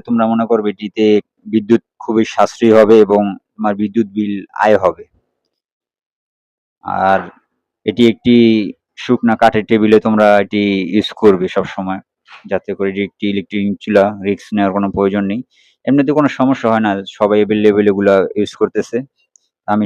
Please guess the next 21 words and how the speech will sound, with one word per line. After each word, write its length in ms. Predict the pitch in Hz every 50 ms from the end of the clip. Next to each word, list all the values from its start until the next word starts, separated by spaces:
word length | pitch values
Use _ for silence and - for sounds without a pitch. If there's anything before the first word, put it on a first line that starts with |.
| -
সম্পূর্ণ 240 | - 110 107 113 110 107
একটি 120 | 104 - 110 -
কাঠের 300 | - 107 104 - 110 104 98 -
টুলে 240 | - 107 104 101 104 98 92
বারান্দাতে 580 | 101 101 104 104 104 98 98 - _ - 98 95 95
রান্না 220 | 95 95 98 98 98 98
করছি। 280 | 95 - - - - 131 127 _ _ _ _ _ _ _ _ _ _ _ _ _ _ _ _ _ _ _ _ _ _ _ -
তো 20 | 104 104
আজকে 180 | - - - 110 101
যেহেতু 240 | 107 110 107 90 120 113 101 -
শুক্রবার 360 | 117 101 117 120 113 117 110 98 101
গ্যাস 180 | 107 104 101 - - 117
নেই, 140 | 113 107 104 104 98
গ্যাসের 260 | 107 101 - 110 107 -
খুবই 200 | - 110 107 107 - -
সংকট, 320 | 110 107 95 - 98 98 - _ _ -
তো 60 | 98 101 101 98
যখন 200 | 110 110 - 113 110 104
গ্যাসের 280 | 101 104 - - 110 107 -
সমস্যা 300 | 110 110 113 - - 110 -
থাকে 160 | - 110 101